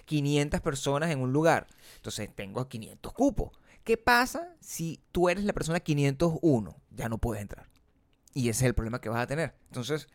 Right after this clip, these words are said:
tienes que ir a, eh, reservar, no sé dime tour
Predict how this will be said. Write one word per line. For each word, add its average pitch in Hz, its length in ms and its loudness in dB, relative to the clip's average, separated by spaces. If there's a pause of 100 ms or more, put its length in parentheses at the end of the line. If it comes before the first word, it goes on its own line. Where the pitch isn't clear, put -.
(460)
tienes 139 260 -2
que 160 160 -2
ir 220 240 -2 (140)
a, 147 880 0
eh, 131 260 0
reservar, 139 540 2 (160)
no 127 220 0
sé 156 320 4
dime 151 220 0
tour 165 360 2